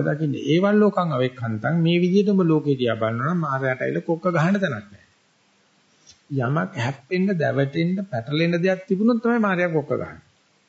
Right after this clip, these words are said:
පැටලෙන්න, දැවටෙන්න මොනවක් කරන්නේ නැත්නම් කොක්ක ගැහුවට මොකේද වදින්නේ? කවදාකවත් වදින්නේ නැහැ. පැටලෙන්න, දැවටෙන්න තියෙන ගතිය තමයි මේ සංයෝජන කියලා කියන්නේ.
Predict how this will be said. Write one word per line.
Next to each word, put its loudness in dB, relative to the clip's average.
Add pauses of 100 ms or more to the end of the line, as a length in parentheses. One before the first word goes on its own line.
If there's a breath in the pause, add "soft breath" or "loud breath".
(1600)
පැටලෙන්න, 2
දැවටෙන්න 2
මොනවක් 2
කරන්නේ -2
නැත්නම් -2
කොක්ක -4
ගැහුවට 2
මොකේද 0
වදින්නේ? -8 (3750)
කවදාකවත් 0
වදින්නේ -8
නැහැ. -20 (600 soft breath)
පැටලෙන්න, 0
දැවටෙන්න 2
තියෙන 2
ගතිය -2
තමයි 0
මේ 4 (880)
සංයෝජන 2
කියලා -10
කියන්නේ. -16